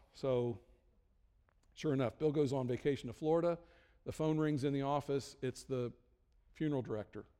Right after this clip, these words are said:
I've never done a funeral in my life. I'm scared to death to do a funeral. And this funeral director's like, "Is Bill there?" And I said, "No, he's on vacation." He said, "Well, you're next." I said, "What?" He said, "I need you to do a funeral."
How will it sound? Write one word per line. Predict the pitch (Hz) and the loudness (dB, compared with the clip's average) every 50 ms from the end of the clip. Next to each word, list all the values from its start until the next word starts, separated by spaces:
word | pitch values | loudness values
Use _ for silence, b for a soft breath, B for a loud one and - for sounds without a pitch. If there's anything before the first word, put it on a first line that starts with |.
| _ _ _ _ _ - _ _ _ _ _ _ _ _ _ - - - | _ _ _ _ _ -20 _ _ _ _ _ _ _ _ _ -20 -10 -8
I've | 127 117 113 | -6 -6 -4
never | 120 117 123 131 143 135 | -2 -2 0 0 0 0
done | 139 135 131 | 0 0 0
a | 127 | -2
funeral | - - 135 127 131 127 127 120 | -4 -4 -6 -4 -4 -4 -4 -6
in | 123 123 123 | -6 -6 -6
my | 120 113 | -4 -4
life. | 113 110 107 110 110 - - - _ _ _ _ _ _ _ _ _ _ _ _ _ _ _ _ _ _ _ _ _ _ _ _ _ _ _ _ _ _ | -4 -6 -6 -8 -10 -14 -20 -20 _ _ _ _ _ _ _ _ _ _ _ _ _ _ _ _ _ _ _ _ _ _ _ _ _ _ _ _ _ _
I'm | 117 117 | -10 -10
scared | 104 - - - 147 135 135 | -10 -12 -4 0 0 2 2
to | 139 131 | 2 0
death | 135 147 143 131 - | 0 0 0 -2 -4
to | - 135 | -10 -8
do | 117 110 | -8 -8
a | 98 | -8
funeral. | - - 107 98 104 - - - - _ _ _ _ _ _ - | -8 -10 -12 -12 -14 -16 -20 -20 -20 _ _ _ _ _ _ -10
And | 120 117 | -8 -8
this | 117 104 | -8 -8
funeral | - 156 156 156 | -4 -2 -2 -2
director's | 139 135 127 120 - 131 123 | 0 0 -2 -2 -2 -6 -6
like, | 123 113 110 - | -4 -4 -4 -4
"Is | 113 104 | -6 0
Bill | 107 135 160 170 | 2 2 2 4
there?" | 139 120 | 2 0
And | 113 113 | 0 -2
I | 113 | -6
said, | 104 - 123 117 | -8 -8 -6 -4
"No, | 127 131 | -2 -2
he's | 127 120 | -2 -2
on | 127 123 | -4 -4
vacation." | 120 117 107 - 139 135 131 - 120 95 | -4 -6 -6 -4 -4 -4 -4 -4 -8 -8
He | - 117 120 | -8 -8 -8
said, | - - 117 107 | -6 -8 -8 -6
"Well, | 110 110 110 120 147 147 - _ _ _ _ _ - | -4 -4 -4 -4 -4 -6 -12 _ _ _ _ _ -8
you're | 120 117 127 127 | -4 -2 -2 -2
next." | 135 147 82 - - - - - - - _ - | -2 -4 -6 -10 -12 -18 -20 -20 -20 -20 _ -16
I | |
said, | 113 - - 98 92 | -14 -12 -12 -12 -6
"What?" | 98 120 226 - - - _ _ _ _ _ _ _ _ _ _ _ - _ _ _ | -6 -6 -6 -6 -10 -20 _ _ _ _ _ _ _ _ _ _ _ -20 _ _ _
He | - 143 | -6 -6
said, | 123 - - 135 127 120 - | -2 0 2 2 2 0 -2
"I | 120 127 | -4 -2
need | 127 127 123 | -2 -2 -2
you | 123 135 | -2 -4
to | 120 | -4
do | 113 123 127 | -2 -2 -4
a | 113 | -4
funeral." | - 170 180 170 139 90 | -4 -8 -10 -10 -10 -12